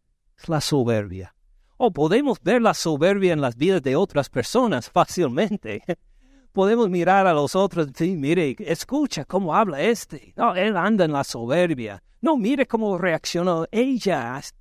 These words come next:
Ah, está en soberbia." Pero cuando nosotros andamos en soberbia, somos ciegos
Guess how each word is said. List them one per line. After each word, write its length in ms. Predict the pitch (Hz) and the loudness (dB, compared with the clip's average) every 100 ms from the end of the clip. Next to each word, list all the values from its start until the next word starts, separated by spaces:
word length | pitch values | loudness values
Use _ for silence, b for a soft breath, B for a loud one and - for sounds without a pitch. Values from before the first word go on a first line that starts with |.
| _ | _
Ah, 140 | 170 | -8
está 320 | 190 - 196 254 | -6 -2 2 2
en 120 | 208 | 2
soberbia." 800 | - 185 156 156 185 160 135 123 b b b | -2 0 2 2 2 0 -2 -4 b b b
Pero 200 | 165 151 | -4 -4
cuando 340 | - 170 160 | -2 -2 0
nosotros 880 | 131 120 - 240 262 277 247 - - _ _ - | -2 -2 0 0 0 -2 -2 -6 -20 _ _ -4
andamos 500 | 202 220 233 226 247 | 0 2 2 0 -2
en 120 | 226 | -2
soberbia, 760 | - 202 220 247 254 277 254 _ _ _ _ _ _ _ _ | 0 0 2 2 2 2 0 _ _ _ _ _ _ _ _
somos 400 | - - 147 151 | -8 -4 -4 -4
ciegos 880 | - - 135 127 113 98 - - - | -6 -6 -4 -2 0 -2 -4 -12 -18